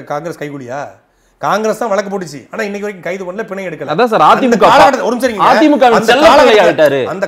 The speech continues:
Speaker 1: காலகட்டத்துல முக்கியமான வழக்குகளை மட்டும் தான் எடுத்தாங்க, வேற வழக்குகளை எடுக்கல.
Speaker 2: ம்.
Speaker 1: இதே மாதிரி கூடங்குளம் அணுகுலை எதிர்த்து போராடிய அண்ணன் சுபோதயம் அவருடைய எல்லார் மேலையும் தேச துரோக வழக்கு இன்னைக்கும் இருக்கு.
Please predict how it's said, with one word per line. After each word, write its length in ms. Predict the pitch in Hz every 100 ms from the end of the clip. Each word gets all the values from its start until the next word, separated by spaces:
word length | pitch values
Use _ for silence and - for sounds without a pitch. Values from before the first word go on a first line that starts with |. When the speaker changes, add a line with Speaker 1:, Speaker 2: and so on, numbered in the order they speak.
| 175
Speaker 1:
காலகட்டத்துல 600 | 185 262 254 214 190 247
முக்கியமான 520 | 202 - 269 262 262
வழக்குகளை 280 | 220 220 226
மட்டும் 180 | 202 214
தான் 80 | 214
எடுத்தாங்க, 260 | 196 220 220
வேற 120 | 190
வழக்குகளை 320 | 196 233 233
எடுக்கல. 260 | 214 214 165 -
Speaker 2:
ம். 120 | 110 98 _
Speaker 1:
இதே 340 | 156 180 214 233
மாதிரி 220 | 208 180 214
கூடங்குளம் 560 | - 208 220 220 214 180
அணுகுலை 260 | 190 208
எதிர்த்து 220 | 196 170 175
போராடிய 480 | 170 185 180 165 185 214
அண்ணன் 220 | 175 175
சுபோதயம் 480 | 175 214 214 202 185
அவருடைய 320 | 170 165 151
எல்லார் 260 | 214 254 208
மேலையும் 260 | 185 240 - _
தேச 160 | 185 208
துரோக 160 | 208 190
வழக்கு 240 | 185 202
இன்னைக்கும் 400 | 190 208 226 220
இருக்கு. 200 | 190 165